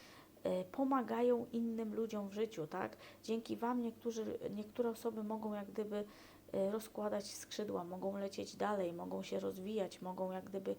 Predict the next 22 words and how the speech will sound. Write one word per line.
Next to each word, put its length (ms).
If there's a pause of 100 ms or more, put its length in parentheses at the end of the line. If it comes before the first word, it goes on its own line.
(300)
poznawać 580
samego 400
siebie 360
i, 300 (420)
i 80
mogą 360
jak 200
gdyby, 520
y, 260
rozwijać 500
swoje 200
talenty, 520
odkrywać 560
swoje 240
talenty. 540 (420)
I 80
wy 140
jesteście 540
takimi 420
dobrymi 500
duszkami, 600
tak? 320